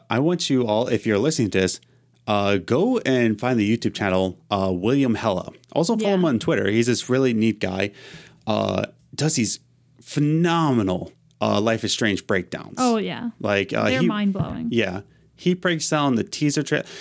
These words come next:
Speaker 2: I mean,
Speaker 1: he
Speaker 2: he called the
Speaker 1: Yeah.
Speaker 2: brothers being the main characters
Speaker 1: Mm-hmm.
Speaker 2: a while ago.
Speaker 1: A long time ago, yeah.
Speaker 2: Even before the teaser, he had that theory.
Speaker 1: In a galaxy far, far away, he did this. <laughs>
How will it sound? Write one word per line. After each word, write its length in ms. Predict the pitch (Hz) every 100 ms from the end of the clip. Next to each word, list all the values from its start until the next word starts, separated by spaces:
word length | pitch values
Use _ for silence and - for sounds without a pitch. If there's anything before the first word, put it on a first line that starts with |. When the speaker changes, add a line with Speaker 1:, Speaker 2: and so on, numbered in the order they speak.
| -
Speaker 2:
I 80 | 254
mean, 160 | 302 311
Speaker 1:
he 80 | 269
Speaker 2:
he 280 | - 349
called 760 | 359 - 277 269 262 262 254 214 - _ _ _ _ _ -
the 200 | 240 240
Speaker 1:
Yeah. 140 | - 254
Speaker 2:
brothers 420 | 254 233 214 196
being 340 | 214 226 220
the 40 | 214
main 320 | 220 214 214
characters 1080 | 202 226 208 208 - 208 196 196 196 - -
Speaker 1:
Mm-hmm. 280 | 139 147 156
Speaker 2:
a 80 | 233
while 440 | 220 214 202 -
ago. 360 | 120 107 - - - -
Speaker 1:
A 80 | 98
long 300 | 113 113 98
time 200 | 92 92
ago, 140 | -
yeah. 120 | - -
Speaker 2:
Even 220 | 339 359
before 280 | 302 294 294
the 80 | 262
teaser, 320 | - 262 220
he 180 | 214 240
had 260 | 196 196 190
that 200 | 175 165
theory. 500 | - 69 - - 240 _
Speaker 1:
In 80 | 113
a 60 | 110
galaxy 360 | 117 120 107
far, 200 | - 98 92
far 180 | 92
away, 400 | 87 90 85 - _ _ _ _ _ _ _ -
he 160 | 107
did 200 | 92 87
this. 360 | 82 - - - -
<laughs> 640 | - - - - -